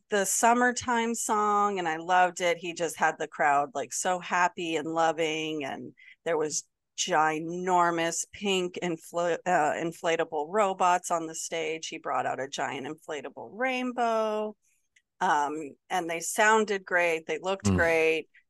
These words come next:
Speaker 1: Um, they did the entire album, took a break, and then came back on and played until they got kicked out. <laughs>
Speaker 2: Oh.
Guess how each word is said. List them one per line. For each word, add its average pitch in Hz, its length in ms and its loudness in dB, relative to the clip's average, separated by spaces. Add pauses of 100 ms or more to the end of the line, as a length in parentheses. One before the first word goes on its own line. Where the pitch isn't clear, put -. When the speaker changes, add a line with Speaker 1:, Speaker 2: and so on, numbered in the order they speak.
(260)
Speaker 1:
Um, 165 220 0
they 165 120 -4
did 165 160 -2
the 170 120 -6
entire 185 480 2
album, 165 720 4
took - 200 -8
a 175 60 -4
break, 147 440 0
and 147 100 -6
then 151 160 -6
came 156 240 -6
back 143 220 -2
on 139 220 -2
and 139 120 -8
played 143 340 -8
until 139 540 -10
they - 80 -8
got - 200 -6
kicked 247 240 -6
out. - 360 -2
<laughs> - 40 -8
Speaker 2:
Oh. - 1080 -4